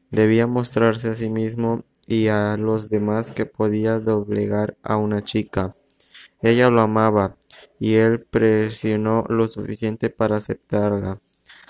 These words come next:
Lo demás fue simple, esparcir el video por toda la escuela. De ese modo todos comprobarían su poder, poderío. La influencia de Bruno podría tener sobre uno,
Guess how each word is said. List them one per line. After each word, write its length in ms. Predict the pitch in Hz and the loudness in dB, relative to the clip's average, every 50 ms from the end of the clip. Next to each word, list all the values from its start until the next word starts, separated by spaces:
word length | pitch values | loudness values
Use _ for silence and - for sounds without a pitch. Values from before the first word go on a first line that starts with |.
| - - - - - _ _ _ _ _ _ | -20 -20 -20 -20 -20 _ _ _ _ _ _
Lo 220 | - 117 117 117 113 | 0 4 6 6 6
demás 400 | 113 110 113 113 120 123 127 - | 4 2 0 0 -2 -2 -4 -4
fue 180 | - 123 120 | -4 -2 -2
simple, 600 | 117 - - 117 113 113 110 - 110 104 104 101 - _ _ _ _ _ _ _ _ _ _ _ _ _ | -2 -4 -6 -4 -4 -4 -4 -4 -2 -2 -2 -2 -4 _ _ _ _ _ _ _ _ _ _ _ _ _
esparcir 680 | - 113 110 113 - - 110 110 107 - - 117 113 120 | -4 -4 -4 -4 -4 -4 -2 -2 -2 -2 -4 -4 -2 -2
el 120 | 120 120 | -2 -2
video 480 | 113 113 113 110 107 110 113 113 113 110 | -2 -2 -2 -2 0 0 0 0 0 -2
por 160 | 113 113 110 | -4 -6 -6
toda 320 | - - 113 113 110 110 107 | -4 -2 0 0 2 0 0
la 100 | 104 104 | -2 -4
escuela. 580 | - - - - 107 107 104 101 98 95 - _ _ _ _ _ _ _ _ _ _ _ _ _ - | -6 -8 -4 -2 0 2 2 2 0 -2 -6 _ _ _ _ _ _ _ _ _ _ _ _ _ -8
De 220 | - 110 113 113 | -2 2 2 2
ese 180 | 117 113 - 123 | 2 0 -2 -2
modo 340 | 120 117 117 117 117 117 117 | 0 0 0 0 0 -2 -2
todos 300 | - - 117 117 117 - | 0 2 2 2 2 -2
comprobarían 680 | - 120 117 113 - 113 113 110 107 104 107 110 110 110 | -6 -6 -4 -2 0 0 2 2 0 0 0 -2 -2 -4
su 140 | - 110 | -6 -10
poder, 640 | - - 107 110 107 151 175 180 - - - - - _ _ _ _ _ _ _ _ _ _ _ _ _ _ | -8 -4 -4 -4 -4 -4 -8 -8 -6 -6 -8 -10 -12 _ _ _ _ _ _ _ _ _ _ _ _ _ _
poderío. 760 | - 113 113 107 107 110 107 107 107 107 107 104 98 98 107 _ _ _ _ _ _ _ _ _ _ _ _ _ _ | -6 -4 -4 -2 0 -2 -2 -2 -2 -2 -2 -2 -2 -4 -6 _ _ _ _ _ _ _ _ _ _ _ _ _ _
La 160 | - 113 113 113 | -4 -2 -2 -2
influencia 880 | 113 113 - - 110 110 113 113 117 117 120 - - 127 120 123 120 | -2 -4 -6 -6 -2 -2 0 0 0 -2 -4 -4 -2 0 0 0 0
de 160 | 120 120 117 | 0 0 0
Bruno 480 | 113 113 113 110 113 113 113 117 117 117 | 0 -2 -2 -2 -2 0 -2 -2 -4 -6
podría 720 | - - 110 110 107 107 113 113 113 113 113 117 120 120 - _ _ _ | -6 -6 -4 -4 -4 -4 -4 -4 -2 -2 -4 -4 -6 -8 -12 _ _ _
tener 500 | - 113 107 110 110 110 110 110 117 - _ _ _ _ _ _ _ | -6 -6 -4 -4 -4 -4 -4 -6 -8 -14 _ _ _ _ _ _ _
sobre 520 | - - - - 113 110 107 110 110 107 - | -18 -10 -6 -4 -2 -2 -2 -2 -2 -2 -4
uno, 560 | - 113 113 117 117 117 117 117 117 120 123 | -4 -6 -4 -4 -4 -4 -4 -4 -6 -8 -12